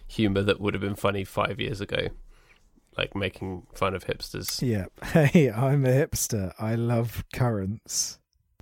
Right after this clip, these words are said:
Speaker 1: Yeah, craft currants.
Speaker 2: Um,
Speaker 1: That's what you like.
Speaker 2: Yeah. Uh, 'cause I remember there always used to be the weird little dumpy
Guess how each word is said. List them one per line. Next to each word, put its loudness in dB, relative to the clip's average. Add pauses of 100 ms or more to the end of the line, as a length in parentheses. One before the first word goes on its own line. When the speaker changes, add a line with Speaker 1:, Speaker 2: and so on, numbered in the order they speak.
(120)
Speaker 1:
Yeah, -2 (160)
craft 6
currants. 2 (100)
Speaker 2:
Um, 0
Speaker 1:
That's -2
what -2
you 2
like. 4
Speaker 2:
Yeah. -2 (240)
Uh, 4
'cause 6
I 10
remember 10
there 10
always 8
used 4
to 4
be 6
the 6
weird 6
little 2
dumpy 4